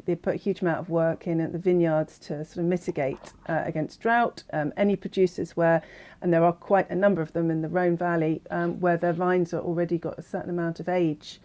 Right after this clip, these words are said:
to them, uh, are in a really good position actually in, when, in difficult conditions like that, because the vines are already very well adapted. Um, and and we're in the, you know,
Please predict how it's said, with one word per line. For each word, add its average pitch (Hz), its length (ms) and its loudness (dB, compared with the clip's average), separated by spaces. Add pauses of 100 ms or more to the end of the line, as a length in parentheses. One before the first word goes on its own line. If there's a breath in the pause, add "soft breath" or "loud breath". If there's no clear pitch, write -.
to 190 240 4
them, 160 400 2
uh, 175 180 2
are 190 160 2
in 190 60 4
a 190 60 2
really 196 160 2
good 190 220 4
position 180 440 0
actually 160 560 -4
in, 165 340 0
when, 185 220 -2
in 175 100 2
difficult 170 400 -2
conditions 156 480 -6
like 151 140 -2
that, - 240 -6
because 170 300 -8
the 175 100 0
vines 170 500 2 (460 loud breath)
are 175 140 4
already 175 520 6
very 170 280 4
well 170 260 4
adapted. 156 640 -2 (420 soft breath)
Um, 175 320 4 (160)
and 214 240 4 (300)
and 220 280 4
we're 220 220 8
in 233 140 6
the, 202 340 10
you 220 140 2
know, 175 180 6